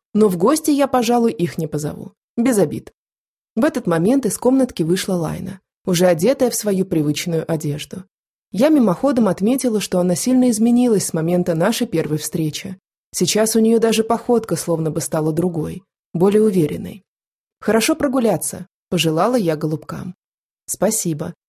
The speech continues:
смущённо отозвалась Лайна. "До встречи, Адель", произнёс Крис, открывая дверь девушки с букетом.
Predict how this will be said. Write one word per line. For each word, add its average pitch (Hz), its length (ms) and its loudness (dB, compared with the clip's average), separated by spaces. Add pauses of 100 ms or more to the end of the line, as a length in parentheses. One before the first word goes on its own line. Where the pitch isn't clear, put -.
(120)
смущённо 202 640 2
отозвалась 156 680 -4
Лайна. 185 420 -10 (540)
"До 175 120 4
встречи, 220 440 2
Адель", 156 400 -6 (320)
произнёс 170 480 2
Крис, 233 340 -2
открывая 175 460 0
дверь 156 260 -2
девушки 156 460 -4
с 156 80 -6
букетом. 156 640 -8